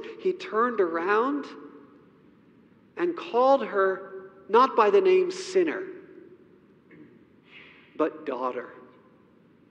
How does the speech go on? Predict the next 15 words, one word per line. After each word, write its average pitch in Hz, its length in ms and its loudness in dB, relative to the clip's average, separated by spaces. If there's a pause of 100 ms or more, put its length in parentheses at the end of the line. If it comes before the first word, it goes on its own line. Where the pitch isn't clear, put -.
(1700)
"Take 196 300 2
heart," - 500 -10 (840)
he 139 160 -12
said. 120 380 -12 (1300)
Tharseo 160 1000 0
in 135 260 -4
Greek. 127 400 -2
It's - 260 -10 (320)
better 180 260 4
translated 165 840 0
as 139 260 -4
"be 196 220 -8
confident, - 960 -10 (1700)
be 175 160 -4
bold, 135 640 -2